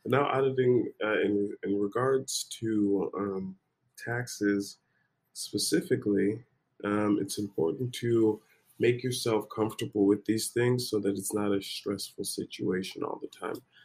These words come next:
Um, and I think that we can do that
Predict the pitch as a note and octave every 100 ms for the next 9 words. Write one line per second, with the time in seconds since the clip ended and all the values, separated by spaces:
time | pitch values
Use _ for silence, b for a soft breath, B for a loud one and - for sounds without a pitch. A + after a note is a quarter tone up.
0 | b b _ - G2 F#2 F2+ F#2 F#2+ F#2
1 | F#2+ F#2+ - G2+ G2 - - G2 F#2 F2+
2 | - - _ - G2+ G2 G2 F#2+ F2+ F2+
3 | - _ _ _ _ _ _ - D#3 A#2
4 | G2+ -